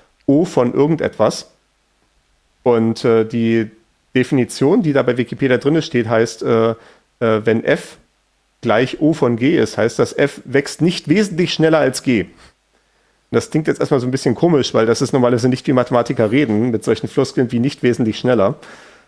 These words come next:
Äh, das ist aber dann rigoros definiert, nämlich die,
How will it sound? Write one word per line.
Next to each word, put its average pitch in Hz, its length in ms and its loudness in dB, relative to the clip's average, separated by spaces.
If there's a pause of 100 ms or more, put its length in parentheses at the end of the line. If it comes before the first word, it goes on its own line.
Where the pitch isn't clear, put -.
(220)
Äh, 107 240 0
das 107 160 -2
ist - 140 -2
aber 120 140 4
dann 117 140 2
rigoros 123 460 0
definiert, 110 420 0
nämlich 107 420 -2
die, 107 480 2